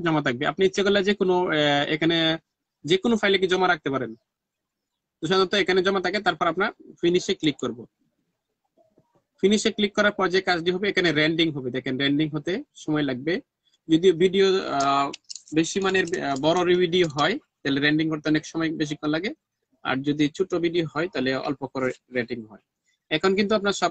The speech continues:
কাজ হয়ে গেছে। এখন আপনি ওইখানে গিয়ে যে কোনো video, যে কোনো audio আপনি setting করতে পারবেন। Video এড-, editing করাও খুব, আহ, video editing, আহ, audio editing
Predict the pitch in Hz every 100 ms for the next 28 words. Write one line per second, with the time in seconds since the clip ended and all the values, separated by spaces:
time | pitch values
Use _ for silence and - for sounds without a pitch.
0 | - 170 160 151 151 165 160 180 175 185
1 | 170 180 175 151 185 170 160 165 160 143
2 | 165 165 170 165 160 160 156 156 165 156
3 | 156 156 - - 151 147 - 151 151 151
4 | 147 151 147 143 151 _ _ _ _ 160
5 | 180 185 180 156 156 160 175 175 170 180
6 | 170 156 - - 139 139 - 151 _ 156
7 | 170 185 180 170 156 165 165 - 156 143
8 | 139 135 135 _ _ _ - 160 165 165
9 | 156 160 156